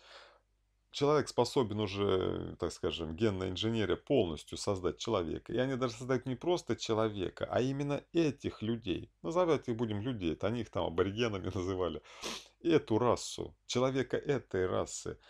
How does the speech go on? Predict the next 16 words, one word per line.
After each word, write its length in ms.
Они 200
полностью 520
их 40
создают, 420
там 160
эти, 280
понятно, 360
человек, 520
э, 40
метр 340
пятьдесят, 500
два 200
метра 360
тире 280
ростом, 440
да, 200